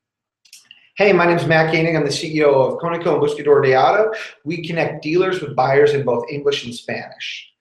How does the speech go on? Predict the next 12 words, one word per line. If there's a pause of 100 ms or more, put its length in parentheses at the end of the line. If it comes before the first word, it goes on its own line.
(960)
I
can
help
your
dealership
sell
more
cars (160)
and
make
more
money.